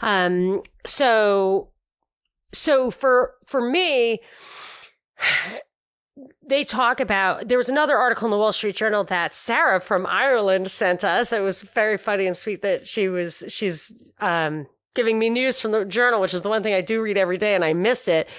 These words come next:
which is this big, long article about how people are just quitting. People are just quitting their jobs. It's totally weird in the, in the context of a labor shortage and rising wages. Just go figure.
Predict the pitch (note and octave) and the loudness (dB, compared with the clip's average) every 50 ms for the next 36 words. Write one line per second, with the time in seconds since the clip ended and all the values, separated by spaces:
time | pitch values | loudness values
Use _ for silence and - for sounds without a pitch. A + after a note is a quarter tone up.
0 | - - - - - A#3+ A#3+ - - C#4 C4 F#3+ G3 G#3+ - - - D4+ D#4 D4+ | -18 -18 -18 -8 -2 -2 -2 0 2 0 0 0 0 -2 -4 -2 -2 -2 0 2
1 | D4 C4+ A#3+ A#3 F3+ F3+ A3+ C4 C4+ - A3 G#3 G3 E3+ F#3+ E3 F3 C#3+ - - | 2 2 2 2 2 2 0 0 0 0 0 0 0 0 0 -2 -2 -2 -4 -2
2 | - G3+ F#3 F3+ E3+ - _ - B3+ C#4 B3 - C4 B3 G#3+ E3+ A#3 A#3+ - - | -2 0 0 0 -2 -4 _ -2 -2 -2 0 2 2 2 2 2 -2 -2 -2 -2
3 | - - - B3 A#3 G3+ E3+ D#3 C#3+ - - A#3+ G3 A3+ A3 F#3+ F#3+ - - - | -6 -6 -2 0 2 2 2 0 -2 -2 -2 -2 0 0 0 -2 -2 -4 0 0
4 | D4+ D4 C#4 C4+ B3 A#3 - - G#3+ G3 G3 F#3+ F#3+ G3 E3+ - - - - - | 0 0 2 2 0 0 2 2 2 4 4 4 2 2 0 -4 -12 -16 -20 -20
5 | - - - - - C#4+ C#4+ C4+ C4+ C4 A#3 G3 G3+ A3 G#3+ G#3 G#3 G3+ G3 G3 | -16 -10 -6 -2 2 2 4 4 4 2 0 0 0 2 2 2 2 2 2 2
6 | F3 F3+ F#3 E3+ - - F#3+ F#3 F3+ E3+ E3 E3 - _ _ _ _ _ _ _ | 2 4 2 2 2 0 0 2 2 2 2 0 -4 _ _ _ _ _ _ _
7 | _ - - B3+ B3+ B3 - B3 B3 - - G3 E3+ F3+ F#3+ A3+ A#3 A3+ G#3+ A3+ | _ -4 -2 0 0 0 0 -2 -2 -2 -2 -2 -2 0 0 2 2 2 2 0
8 | G#3+ - - A#3 A3 G#3 G3+ G3 G3+ G3 F#3+ F#3+ F#3+ - - - G#3+ E3+ E3 D#3+ | -2 -2 0 0 2 2 2 2 2 2 2 2 0 -2 -2 -2 -2 0 0 0
9 | F#3+ G3 G#3+ A3+ G3 E3+ G#3 G3 F#3+ G3 G3+ G#3 G3+ F#3+ D#3 F3 F#3+ F#3+ F#3 F#3 | 0 2 2 2 0 0 0 0 2 2 2 0 0 0 0 -2 -2 0 0 0
10 | F#3 F3+ F3+ - - - - - - - - - C4 B3 - - - - - A#3+ | -2 -2 -4 -6 -10 -16 -20 -20 -16 -10 -4 0 0 0 0 -2 -8 -4 0 2
11 | A#3+ B3+ B3+ B3+ - A#3 A3 G#3 F3 G3+ G3 F#3 F#3 F#3+ F#3 | 2 2 0 0 0 2 2 2 2 2 2 4 4 2 0